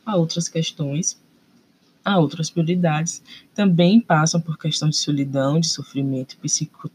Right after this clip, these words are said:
também por tentar encontrar um relacionamento e não conseguir, apenas com relacionamentos interraciais, mas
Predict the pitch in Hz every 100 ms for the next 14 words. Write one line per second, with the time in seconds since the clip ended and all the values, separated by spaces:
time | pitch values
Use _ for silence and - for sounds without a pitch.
0 | - 165 202 165 143 139 165 160 151 -
1 | - 170 151 143 151 143 - 135 131 127
2 | 127 - 135 131 123 - 175 170 131 -
3 | 147 - 160 135 165 - - - _ -
4 | 180 180 - 127 127 - 156 151 - -
5 | - 139 131 127 - - - - _ 139
6 | 147 151 135 139 175 156 147 196 - -
7 | _ _ 185 196 208 175 160 175 -